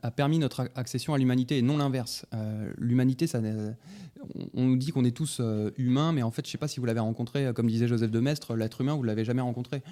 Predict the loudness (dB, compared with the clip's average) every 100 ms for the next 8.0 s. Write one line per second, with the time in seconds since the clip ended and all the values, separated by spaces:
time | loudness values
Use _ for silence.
0 | -16 -4 -4 0 0 2 2 0 0 -2
1 | -2 -4 -2 -2 0 0 0 0 0 0
2 | 0 -2 -4 -8 -18 -6 0 0 0 0
3 | 0 0 -2 0 -2 -2 -6 -4 -2 -2
4 | 0 0 -2 -4 -4 -2 -2 -4 -14 -20
5 | -8 -2 0 0 -2 -4 -6 -4 -4 -2
6 | -2 0 -2 -2 -4 -4 -4 -6 -4 0
7 | 2 4 2 2 2 0 -4 -4 -4 -6